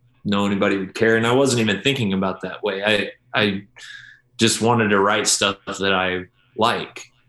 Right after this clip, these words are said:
And I think everything that I grew up with, you know, I grew up in Oklahoma listening to country at parties, uh,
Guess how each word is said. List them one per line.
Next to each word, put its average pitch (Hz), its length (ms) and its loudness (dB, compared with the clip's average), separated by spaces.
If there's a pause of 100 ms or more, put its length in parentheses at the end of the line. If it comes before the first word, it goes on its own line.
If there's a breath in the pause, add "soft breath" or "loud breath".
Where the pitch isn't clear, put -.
(160)
And 98 540 0
I 107 60 0
think 117 260 0
everything 127 420 2
that 98 120 2
I 104 140 2
grew 101 340 0
up 117 200 -2
with, 98 500 -4
you 101 100 2
know, 95 360 0 (1120 soft breath)
I 107 80 4
grew 113 260 2
up 113 140 0
in 113 80 2
Oklahoma 113 560 2
listening 107 440 0
to 95 60 -4
country 123 640 2
at - 140 -8
parties, 120 760 0 (100)
uh, 95 420 0